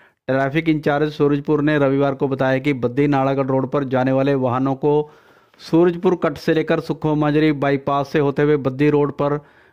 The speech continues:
भेजा जा रहा है। वहीं बद्दी से पंचकूला आने के लिए चरनिया टी पॉइंट से होते हुए पपलोहा मील चुंगी कालका से पिंजौर चौक से होते हुए मल्ला मोड़ से सीधे नेशनल हाईवे के लिए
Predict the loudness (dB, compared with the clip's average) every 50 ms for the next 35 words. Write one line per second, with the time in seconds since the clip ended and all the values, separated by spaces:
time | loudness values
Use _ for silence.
0 | _ -8 -4 0 0 2 2 2 2 2 2 0 0 0 0 -2 -2 -2 -2 -2
1 | -2 0 0 0 0 0 -2 -4 -2 0 0 0 2 2 0 -2 -2 -2 -4 -4
2 | -4 -2 0 0 2 2 2 2 2 0 0 0 0 0 0 0 -2 -2 -2 0
3 | 0 2 2 2 2 2 0 0 0 0 0 0 -2 -2 -2 -2 -2 -2 -2 -2
4 | 0 0 0 0 2 2 2 2 0 -2 -6 -12 -20 _ _ _ _ _ _ -6
5 | -4 -2 0 0 2 2 2 0 0 0 2 2 2 2 2 0 -2 0 2 2
6 | 4 2 2 2 0 0 0 0 -2 -2 -4 -2 -2 -4 -4 -2 0 0 2 2
7 | 2 2 2 2 0 0 0 0 -2 0 0 0 0 0 0 2 2 2 2 2
8 | 2 2 2 0 0 0 -2 -2 -2 -2 -4 -2 -2 -2 0 0 2 2 2 2
9 | 2 2 0 -2 -4 -2 -2 0 0 0 0 0 0 2 2 0 0 0 0 2
10 | 2 2 2